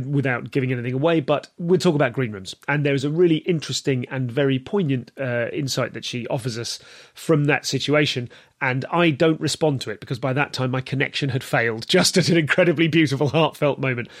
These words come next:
So, uh, we'll just pop a, I'll just get Nathan to pop a little sting in there.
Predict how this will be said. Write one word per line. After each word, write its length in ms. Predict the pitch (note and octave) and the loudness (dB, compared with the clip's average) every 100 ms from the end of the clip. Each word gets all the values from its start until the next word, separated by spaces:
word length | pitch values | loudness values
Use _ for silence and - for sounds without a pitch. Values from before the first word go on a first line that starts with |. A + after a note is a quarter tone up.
| - | -18
So, 340 | - - C#3 C3 | -6 2 4 4
uh, 120 | C3+ B2+ | 0 0
we'll 160 | F3+ F3 | 2 2
just 180 | C3+ - | 0 -4
pop 200 | B2 B2 | -4 -2
a, 80 | A2+ | -4
I'll 80 | A#2 | -6
just 200 | A2+ - | -10 -10
get 120 | A2 | -12
Nathan 260 | G#2+ G2+ G#2+ | -12 -14 -14
to 60 | |
pop 220 | G#2+ A#2 - | -14 -16 -14
a 40 | |
little 180 | A2 A2+ | -14 -10
sting 380 | - - C#3+ B2 | -6 0 2 0
in 120 | A2+ | -4
there. 200 | A2 | -4